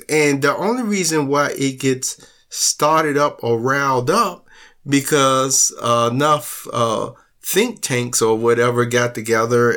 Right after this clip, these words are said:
and, and just started trying to drum up, you see, uh,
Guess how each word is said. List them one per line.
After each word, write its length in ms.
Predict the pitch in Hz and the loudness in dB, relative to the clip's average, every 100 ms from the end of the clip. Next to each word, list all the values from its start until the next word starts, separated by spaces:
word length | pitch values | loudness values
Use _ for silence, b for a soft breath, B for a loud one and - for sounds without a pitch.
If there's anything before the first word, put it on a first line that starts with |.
| - | 0
and, 460 | 117 117 120 120 120 | 0 2 2 0 -2
and 160 | 120 120 | -2 0
just 220 | 123 - | 0 0
started 440 | 123 120 117 - | 0 0 0 -4
trying 380 | - 127 120 120 | -4 0 0 0
to 120 | 123 | -4
drum 600 | 117 113 120 147 285 277 | -6 -6 -2 2 2 2
up, 260 | 117 - - _ _ _ _ _ _ _ | -2 -4 -16 _ _ _ _ _ _ _
you 240 | 123 120 117 | -4 0 0
see, 420 | - 120 113 110 B B B 110 | 2 0 -2 -6 B B B -4
uh, 260 | 110 - | -2 -2